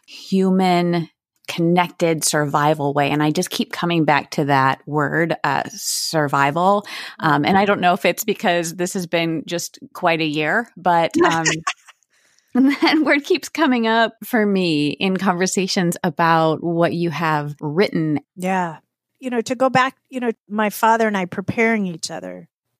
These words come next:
Speaker 2: there's two, there's two moments that come to mind with this, uh, in particular. One was before he died, and one was a conversation I had with him after,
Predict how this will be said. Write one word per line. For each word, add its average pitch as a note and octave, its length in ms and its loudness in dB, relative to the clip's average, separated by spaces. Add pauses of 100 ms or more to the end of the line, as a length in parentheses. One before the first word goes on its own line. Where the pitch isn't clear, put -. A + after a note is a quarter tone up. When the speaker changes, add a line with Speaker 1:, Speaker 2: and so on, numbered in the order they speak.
Speaker 2:
there's A#3 320 4
two, - 300 -2
there's A3+ 220 0
two E4 240 0
moments A#3+ 460 2
that - 200 -2
come G#3+ 320 0
to - 200 -6
mind F#3 380 0
with F3 180 -2
this, F3 560 -4 (160)
uh, F3+ 220 -6
in F#3+ 160 -2
particular. F#3 600 -2 (440)
One A3+ 340 2
was G#3+ 180 4
before A3 420 2
he G3 120 -4
died, D3+ 380 -4
and F3+ 180 0
one G3 240 4
was G3 140 2
a F#3+ 60 0
conversation F#3+ 580 -2
I F3 100 -8
had F#3 240 0
with E3+ 160 -2
him F#3 200 -6
after, F3 640 -4